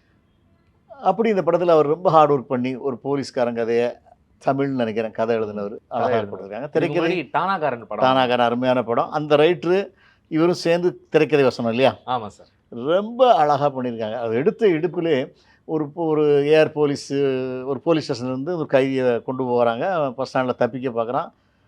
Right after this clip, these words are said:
Speaker 1: அவனை டம்முன்னு விக்ரம் பிரபு எடுத்து அந்த பழைய பே-, டபுள் பேரல் கண்ணு வச்சு அடிப்பார்.
Speaker 2: ஆக்ஷன்
Speaker 1: அவர்
Speaker 2: சீன்லாம்
Speaker 1: டம்முன்னு
Speaker 2: எதிர்பார்க்கல.
Speaker 1: அடிக்கல, நமக்கு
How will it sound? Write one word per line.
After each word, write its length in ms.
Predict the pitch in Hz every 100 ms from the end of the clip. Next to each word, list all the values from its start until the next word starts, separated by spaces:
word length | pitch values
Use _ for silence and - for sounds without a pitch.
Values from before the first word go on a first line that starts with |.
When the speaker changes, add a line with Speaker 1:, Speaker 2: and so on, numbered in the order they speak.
| _ _
Speaker 1:
அவனை 380 | 110 110 107 101
டம்முன்னு 640 | 90 98 160 175 170 156 127
விக்ரம் 240 | 139 131
பிரபு 240 | 120 120
எடுத்து 240 | 113 123 123
அந்த 500 | 117 110 101 104 - _
பழைய 320 | 113 123 120
பே-, 360 | 101 123 127 107 - _
டபுள் 260 | 123 143 143
பேரல் 220 | 139 123
கண்ணு 260 | 123 131
வச்சு 220 | 135 123 113
அடிப்பார். 320 | 120 117 92 _ -
Speaker 2:
ஆக்ஷன் 160 | - 185
Speaker 1:
அவர் 320 | 117 131 143
Speaker 2:
சீன்லாம் 40 |
Speaker 1:
டம்முன்னு 20 | -
Speaker 2:
எதிர்பார்க்கல. 400 | 180 233 247 202
Speaker 1:
அடிக்கல, 120 | 202
நமக்கு 240 | 196 160